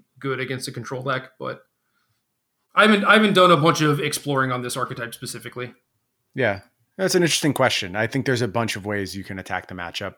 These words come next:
Speaker 2: but I th-, your point is clear. J-, have a plan. Figure out what you're doing in these post-board games. Don't just arbitrarily choose cards and be like, "I like this card," or, "I should have less of this card." Figure out how you're winning these games.
Speaker 1: Yeah, I've, so my article this week is about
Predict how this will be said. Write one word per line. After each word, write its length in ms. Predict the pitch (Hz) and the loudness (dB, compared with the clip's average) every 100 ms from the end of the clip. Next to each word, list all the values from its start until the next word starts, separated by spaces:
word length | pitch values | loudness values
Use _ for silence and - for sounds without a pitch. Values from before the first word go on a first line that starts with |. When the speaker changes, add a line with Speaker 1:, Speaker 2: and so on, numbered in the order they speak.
| _ | _
Speaker 2:
but 180 | 123 131 _ _ _ _ | -8 -8 _ _ _ _
I 120 | 123 | -2
th-, 140 | 120 - | -2 -4
your 140 | 139 143 | 0 2
point 240 | 160 151 | 4 4
is 120 | 123 | 2
clear. 400 | - 113 95 92 - | 0 -4 -6 -8 -12
J-, 120 | - 120 | -14 -2
have 220 | 123 113 | 2 2
a 60 | 113 | 0
plan. 380 | - 113 98 92 | -2 0 -2 -2
Figure 260 | 135 120 | 0 2
out 220 | 117 123 | 2 0
what 240 | 117 139 - | 0 0 0
you're 120 | 113 | -4
doing 340 | 104 113 98 | -2 -2 -2
in 120 | 101 104 | -4 -6
these 120 | 98 | -6
post-board 380 | 117 - 104 104 | -6 -6 -8 -6
games. 240 | 110 - - - - | -6 -8 -12 -16 -4
Don't 180 | 131 | -2
just 160 | 127 120 | 0 0
arbitrarily 600 | 139 117 117 123 113 110 | 2 2 2 0 0 0
choose 240 | - 117 | -2 -2
cards 380 | - 123 110 104 | 0 0 0 -2
and 60 | 107 | -6
be 60 | |
like, 140 | 110 156 | -4 2
"I 40 | |
like 160 | 202 196 | 2 2
this 160 | 170 - | -2 -4
card," 340 | - 90 85 | -6 -6 -6
or, 180 | 90 90 | -6 -6
"I 40 | |
should 120 | 95 | -4
have 100 | 139 | -2
less 160 | 139 131 | -2 -4
of 80 | 131 | -4
this 140 | 131 | -4
card." 280 | - 98 87 | -2 -4 -4
Figure 240 | 143 139 | -4 0
out 180 | 117 - | 0 -2
how 180 | 104 120 | -2 0
you're 180 | 117 98 | 0 -4
winning 260 | 101 92 82 | -6 -10 -12
these 160 | 82 | -14
games. 400 | - 58 64 - - _ _ _ _ _ _ _ _ _ _ | -14 -14 -12 -14 -16 _ _ _ _ _ _ _ _ _ _
Speaker 1:
Yeah, 180 | 208 175 170 - - | 2 4 4 2 -4
I've, 80 | |
so 220 | - 220 208 | 4 6 8
my 160 | 185 | 8
article 240 | 220 254 247 | 8 8 6
this 180 | 196 190 | 4 4
week 220 | 185 180 | 0 0
is 180 | 165 151 | 0 2
about 500 | 147 147 143 160 | 2 4 4 2